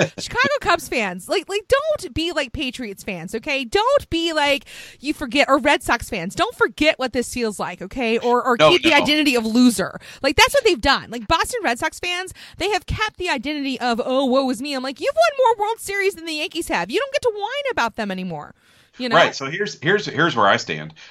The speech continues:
Speaker 1: Um, we have won a World Series, uh, more recently than the Saint Louis Cardinals, which is a big deal around here.
Speaker 2: That is a huge
Speaker 1: And,
Speaker 2: deal.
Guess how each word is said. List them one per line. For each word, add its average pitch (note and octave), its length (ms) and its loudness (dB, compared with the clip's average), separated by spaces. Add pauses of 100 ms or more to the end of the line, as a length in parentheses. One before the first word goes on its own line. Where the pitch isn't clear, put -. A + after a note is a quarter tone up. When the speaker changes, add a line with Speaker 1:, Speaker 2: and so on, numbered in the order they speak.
(160)
Speaker 1:
Um, G2+ 520 2 (400)
we G3+ 180 4
have - 140 4
won A#2 200 2
a A2 40 2
World G#2 280 0
Series, G2 720 -2 (160)
uh, G2 480 6
more B2+ 260 4
recently A2 460 2
than F#2+ 160 0
the E2 80 -2
Saint F2+ 240 2
Louis D#2 220 -2
Cardinals, - 560 0 (100)
which A2 160 2
is C#3 80 4
a D#3 80 8
big C3+ 160 2
deal B2+ 220 6
around D2 240 2
here. D2 320 -6
Speaker 2:
That A#3 140 -4
is A3 80 -8
a A3+ 40 -6
huge G#2+ 240 4
Speaker 1:
And, G3+ 100 4
Speaker 2:
deal. F#3 220 -4